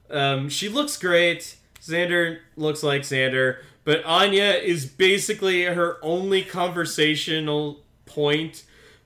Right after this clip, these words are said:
is just telling about all the different curses she's done on men, uh, from their jilted lovers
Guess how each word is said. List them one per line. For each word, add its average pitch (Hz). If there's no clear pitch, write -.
is 165
just 208
telling 175
about 160
all 160
the 160
different 156
curses 147
she's 147
done 139
on 135
men, 127
uh, 139
from 147
their 139
jilted 139
lovers 123